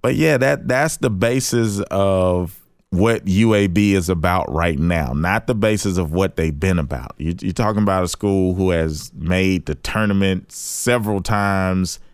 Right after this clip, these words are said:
in the N C double A, just great basketball teams. And in two thousand, probably their greatest sports accomplishment that they would say the University of Alabama, Birmingham, U A B Blazers.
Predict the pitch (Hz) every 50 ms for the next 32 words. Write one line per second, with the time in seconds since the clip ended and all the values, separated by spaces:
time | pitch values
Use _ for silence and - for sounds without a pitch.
0 | _ _ - 95 98 95 90 87 85 - 98 107 110 101 - 117 110 101 85 101
1 | 101 101 90 92 87 95 110 110 107 104 104 104 101 98 95 95 90 92 - -
2 | - - - 101 98 92 85 65 65 80 98 113 117 107 76 87 104 110 110 -
3 | - 110 101 101 101 98 98 98 95 - 113 101 98 98 98 95 95 95 92 90
4 | - - - - - _ - 107 117 117 113 - - 170 165 151 - 147 131 147
5 | 156 143 139 120 87 87 80 76 71 - - _ _ - 117 113 127 131 135 127
6 | 120 117 117 110 101 90 82 101 107 117 123 131 127 120 117 110 - - - -
7 | - - 123 123 123 117 - - 104 90 - - 113 120 123 - 101 92 - -
8 | 90 87 82 85 - - _ _ - 98 101 90 110 123 127 113 117 98 - -
9 | - 104 95 85 80 76 76 78 - - - _ _ - - 110 131 156 185 190
10 | 175 185 180 180 151 - 156 147 147 - - 131 143 156 151 147 127 135 135 131
11 | 131 127 113 104 123 127 143 143 135 120 110 104 98 90 82 76 80 87 95 131
12 | 156 170 165 160 156 139 147 151 147 131 120 131 139 143 143 139 127 98 87 73
13 | - - - -